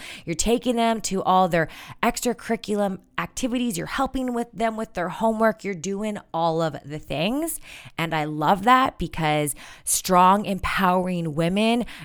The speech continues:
raise strong, empowering children, right? But generally what can happen, I see it time and time again,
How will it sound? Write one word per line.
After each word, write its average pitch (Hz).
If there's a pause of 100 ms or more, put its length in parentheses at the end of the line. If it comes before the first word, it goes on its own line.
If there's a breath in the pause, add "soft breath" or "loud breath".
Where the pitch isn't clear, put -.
(140 loud breath)
raise 175
strong, 165
empowering 156 (120)
children, 151
right? 143 (380 loud breath)
But 170
generally 214
what 185
can 185
happen, 151
I 151
see 151
it 190
time 143
and 190
time 208
again, 240